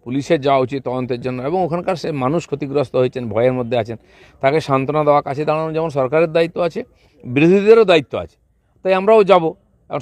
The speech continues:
সরকার তো যেতে দেবে না, কিন্তু তার সমাধান কী? সরকার এই জন্য যেতে দেয় না, বিপ্র-, যেন ওখানকার সমস্ত তথ্য লোপাট করা যায়, যেন অপরাধীরা পালিয়ে যেতে পারে, গা ঢাকা দিতে পারে, ওখান থেকে নৌকো করে বাংলাদেশেও চলে যেতে পারে।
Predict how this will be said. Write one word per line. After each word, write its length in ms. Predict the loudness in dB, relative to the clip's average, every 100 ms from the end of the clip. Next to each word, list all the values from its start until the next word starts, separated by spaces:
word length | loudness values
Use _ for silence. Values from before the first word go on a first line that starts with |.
| -2
সরকার 220 | 0 -2 -4
তো 60 |
যেতে 220 | -6 -2 2
দেবে 140 | 4 4
না, 100 | 0
কিন্তু 240 | -4 -8 -6
তার 120 | -6 -6
সমাধান 340 | -4 0 2 0
কী? 160 | -4 -14 _ _ _ _ _ _ _ _ -4
সরকার 220 | 0 2 4
এই 60 | 2
জন্য 120 | 2
যেতে 200 | 0 0 0
দেয় 160 | 0
না, 100 | 0 -4
বিপ্র-, 400 | -6 -6 -6 -2
যেন 200 | -2 -2
ওখানকার 480 | -4 -6 -4 -4
সমস্ত 280 | -4 -6 -6 -8
তথ্য 140 | -4 -2
লোপাট 260 | 0 0 0
করা 180 | -2 0
যায়, 160 | -2 -6 _ _ _ -6
যেন 100 | -2
অপরাধীরা 580 | -2 2 4 4 2 -2 -4 -12
পালিয়ে 220 | -6 -2 0
যেতে 120 | 0
পারে, 120 | -2 -2
গা 140 | 0 0
ঢাকা 180 | 2 2
দিতে 160 | 2
পারে, 180 | -4 -4 -8 _ _ _ -10
ওখান 160 | -6 -4
থেকে 140 | -4
নৌকো 260 | -4 -4 -2
করে 140 | -2
বাংলাদেশেও 420 | -2 -4 -4 -2
চলে 180 | -2 0
যেতে 160 | 0 0
পারে। 100 | -6